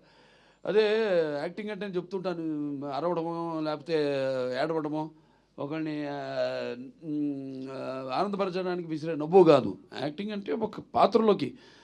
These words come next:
ఆ పాత్రలో యొక్క అనుభవాలు మనకు తెలీదు. ఆత్మ, ఆత్మలోకి మనం వెళ్ళడం, ఆ, యాక్టింగ్ అంటే. So, అటువంటిది ఏం చేద్దాం, కొత్తగా చేద్దాం. అలాగే కృష్ణప్రసాద్ గారు,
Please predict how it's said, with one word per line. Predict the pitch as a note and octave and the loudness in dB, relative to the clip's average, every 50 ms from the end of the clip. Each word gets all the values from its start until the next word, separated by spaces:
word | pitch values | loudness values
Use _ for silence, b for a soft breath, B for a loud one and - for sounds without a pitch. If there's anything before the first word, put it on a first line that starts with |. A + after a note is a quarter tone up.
| B B B | B B B
ఆ | A#2+ B2+ | 2 4
పాత్రలో | A#2+ D3 E3 G3 F#3+ A3 A3 | 6 6 6 6 6 4 4
యొక్క | A3 G#3 A3+ A3+ A3 G#3 G3+ G3 F#3 F#3 F3+ F3 E3+ E3 D#3+ D#3+ D#3 | 4 4 4 6 8 10 12 12 12 12 12 10 10 8 10 10 10
అనుభవాలు | D#3+ G3 G3+ A3+ B3 B3 A#3 | 10 12 12 12 12 12 12
మనకు | A3+ G#3+ G3 | 8 6 6
తెలీదు. | F3 F3 F3 F#3 D#3 A#2 F2+ - - _ _ _ _ _ _ _ _ _ _ _ _ _ | 6 6 6 6 4 0 -4 -8 -14 _ _ _ _ _ _ _ _ _ _ _ _ _
ఆత్మ, | - C#3 G3 A3 G#3+ G3+ E3+ - - - _ _ _ _ - | 6 8 8 8 6 2 -2 -4 -4 -10 _ _ _ _ -2
ఆత్మలోకి | A2+ C3 E3 G#3+ G#3 - A#3 A#3+ C4 C4+ C#4+ E4+ G#4+ - - _ _ _ _ - - D4 E4 | 4 4 4 4 4 0 0 0 4 6 6 4 4 0 -6 _ _ _ _ -4 0 2 2
మనం | D4 C4+ B3+ B3 | 4 4 4 4
వెళ్ళడం, | A3+ G3+ G#3 A3 G#3+ D#3+ - - - _ _ _ _ _ _ _ _ _ D3 | 4 4 6 6 6 4 4 -2 -10 _ _ _ _ _ _ _ _ _ -14
ఆ, | F3 F#3+ F3 F3 F3 D#3+ D#3+ E3+ D#3 D3+ D3+ C3+ B2 - - - - - | -8 -6 -4 -4 -2 -4 -4 -6 -6 -6 -6 -8 -10 -14 -18 -14 -6 -4
యాక్టింగ్ | F3+ F#3 - G#3+ F#3 F3 | -4 -2 -2 -2 0 0
అంటే. | D#3+ B2 - - - b b b b b b b b b b b - | -2 -2 -6 -12 -16 b b b b b b b b b b b 10
So, | A3 G#3+ | 12 12
అటువంటిది | G#3 - B3 B3+ B3 A#3+ C4 B3 A#3 A3+ A3 G#3+ G#3 G#3 - - _ _ _ _ _ _ _ - | 12 12 10 6 4 4 0 -2 -2 0 0 0 -2 -4 -6 -10 _ _ _ _ _ _ _ -8
ఏం | F#3 G3+ - G3 | -8 -6 -2 -2
చేద్దాం, | F3 F#3+ G3 C4 B3+ G#3+ | -2 0 0 0 -2 0
కొత్తగా | G#3 G#3 G#3 B3 A#3+ A#3 | -2 -2 0 0 0 2
చేద్దాం. | G#3+ A3 A3 G3+ F3+ A3+ A3 A3+ G#3+ F#3+ b b b b b b b b b - | 2 2 2 4 2 2 2 0 -2 -6 b b b b b b b b b 6
అలాగే | F3 G#3 G#3 A#3 A3+ A3+ A3 G#3 G3+ G3+ G3 F#3+ F#3 F#3 F3+ F3 F3 E3 E3 D#3+ D#3 D3+ D3+ D3+ | 6 6 8 8 8 8 8 8 6 6 4 4 4 4 6 6 6 6 6 4 2 0 -2 -2
కృష్ణప్రసాద్ | C#3+ D#3+ D3+ F#3+ F3+ F#3 F#3 D#3+ F#3 F3+ | -4 -2 -2 -2 -2 0 2 2 2 4
గారు, | F3 F3+ F3 E3+ F3+ G3 | 4 4 4 2 2 -2